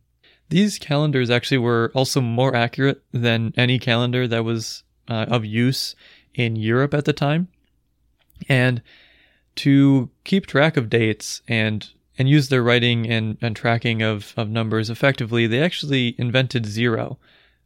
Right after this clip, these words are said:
or some form of zero. Obviously, we don't fully understand what their con-, conception of zero was, but we have, do see them using a symbol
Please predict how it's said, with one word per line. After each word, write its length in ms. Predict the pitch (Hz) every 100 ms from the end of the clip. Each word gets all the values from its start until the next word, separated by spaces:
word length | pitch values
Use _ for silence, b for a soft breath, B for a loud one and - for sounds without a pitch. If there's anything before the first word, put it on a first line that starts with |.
| _
or 320 | 123 110 117
some 220 | - 135
form 340 | - 135 127 110
of 60 |
zero. 480 | 107 104 104 104 107 -
Obviously, 640 | 120 117 120 - 120 117 - b b b b b b _
we 140 | 135 139
don't 180 | 131
fully 400 | 120 - 139 135
understand 460 | 127 123 - 123 117
what 220 | 117 -
their 180 | 123 113
con-, 180 | - 117
conception 600 | - - 123 131 - 113
of 100 | 107
zero 240 | 117 120
was, 240 | 117 117 113
but 140 | 120
we 100 | 123
have, 300 | - 120 117
do 180 | 156 165
see 320 | - 143 139
them 220 | 123 113
using 540 | 110 127 123 120 110 113
a 120 | 117
symbol 560 | - 135 117 110 110